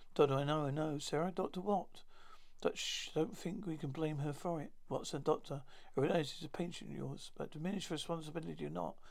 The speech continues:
facts remain she walked into the reactor room." Miss Jackson enters. "Jackson, did you, how did you get her out?" "Doctor, I came, I'll come to that in a minute.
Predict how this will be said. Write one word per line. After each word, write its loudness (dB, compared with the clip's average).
facts 0
remain 2
she -4
walked -2
into 0
the 4
reactor 2
room." 0
Miss -2
Jackson 2
enters. -4
"Jackson, -2
did 4
you, 2
how 2
did 0
you 0
get 4
her 6
out?" 0
"Doctor, 12
I 4
came, 2
I'll 0
come 4
to -2
that 2
in -2
a 2
minute. 0